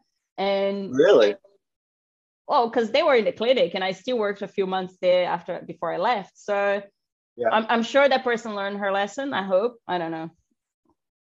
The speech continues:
Speaker 2: Yeah. You know, 'cause, uh, I feel like I try to be, like, a liaison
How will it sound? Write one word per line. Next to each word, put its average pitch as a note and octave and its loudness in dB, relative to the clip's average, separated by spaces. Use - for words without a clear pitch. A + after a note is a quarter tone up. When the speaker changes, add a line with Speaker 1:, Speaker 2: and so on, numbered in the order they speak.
Speaker 2:
Yeah. A#2 2
You D3 2
know, D3 8
'cause, C#3 2
uh, B2+ 4
I D3 0
feel F3 2
like G#3 0
I C#3+ 2
try C#3+ 0
to C#3+ -2
be, C#3+ 2
like, C3+ 0
a C3 2
liaison A#2+ 0